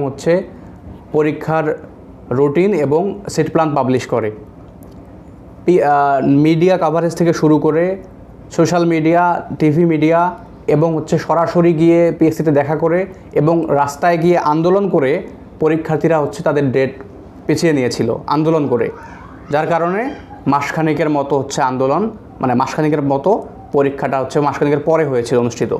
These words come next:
পঁয়তাল্লিশতম লিখিত। এবং পিএসসি কখনোই তবুও চায় নাই, সেই নির্বাচনী সহিংসতার মধ্যেও যেখানে মানুষ হতাহতের ঘটনা প্রতিনিয়তই ঘটতো সেই সময়, তবুও পিএসসি, আহ, পিএসসি হচ্ছে চায় নাই যে পরীক্ষাটা পেছাক। হ্যাঁ, তো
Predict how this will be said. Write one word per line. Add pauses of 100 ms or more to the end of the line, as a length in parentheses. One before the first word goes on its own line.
(240)
পঁয়তাল্লিশতম
লিখিত। (520)
এবং (160)
পিএসসি
কখনোই (140)
তবুও
চায়
নাই,
সেই
নির্বাচনী
সহিংসতার
মধ্যেও (400)
যেখানে
মানুষ
হতাহতের
ঘটনা
প্রতিনিয়তই
ঘটতো (440)
সেই
সময়, (420)
তবুও
পিএসসি,
আহ,
পিএসসি
হচ্ছে
চায়
নাই (340)
যে
পরীক্ষাটা
পেছাক। (840)
হ্যাঁ, (360)
তো